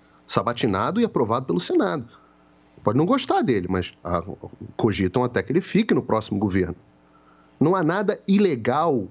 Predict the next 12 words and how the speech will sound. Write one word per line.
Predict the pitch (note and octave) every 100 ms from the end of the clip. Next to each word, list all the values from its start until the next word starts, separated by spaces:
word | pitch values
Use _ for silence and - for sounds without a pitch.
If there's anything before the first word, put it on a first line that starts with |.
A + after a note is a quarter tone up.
| -
ou | C#3+ F3+
inconstitucional, | G3+ G3 F3+ D#3+ - - D#3+ A2 A#2+ D3 G#2+ - _ - - -
ah, | - A2 G#2 G2
em, | - F3+ G3+ A#3
em |
nenhuma | D4 D4+ F4
ação | - -
do | B2+
presidente | A#2+ A#2 A#2+
Bolsonaro, | G#2 G2+ G2+ F2 - - _ _
mas | A2+ C3 A#2 G#2+
há, | G#2+ D3+